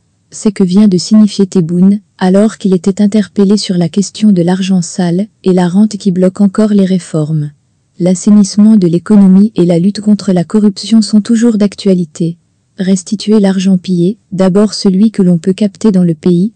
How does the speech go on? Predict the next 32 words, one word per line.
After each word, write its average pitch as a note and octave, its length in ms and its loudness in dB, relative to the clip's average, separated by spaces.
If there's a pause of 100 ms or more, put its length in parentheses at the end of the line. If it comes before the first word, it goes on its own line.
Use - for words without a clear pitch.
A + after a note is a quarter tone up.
(140)
est F3 220 -2
une F#3 100 2
préoccupation G#3 720 0
constante », F#3 760 -4
a F3+ 140 -2
affirmé G3 420 0
Tebboune, F#3 560 0 (220)
qui - 160 -2
a F#3+ 100 2
ajouté G3 420 0
que G3+ 120 -2
la F3 120 2
loi E3+ 320 0
et F3+ 80 -2
la E3+ 140 0
société G3+ 480 -2
civile F3+ 580 -4 (160)
sont - 220 -2
mes F#3+ 240 4
alliés F#3+ 240 2
dans F#3+ 120 0
ce F3+ 140 -4
combat, F3+ 480 0 (180)
dont E3+ 140 -2
la F3 140 0
finalité G#3+ 600 2
est G3 80 2
la E3+ 120 -2
construction G#3 640 -2
d'une F3+ 200 2
Algérie F#3+ 380 0
nouvelle. D#3 600 0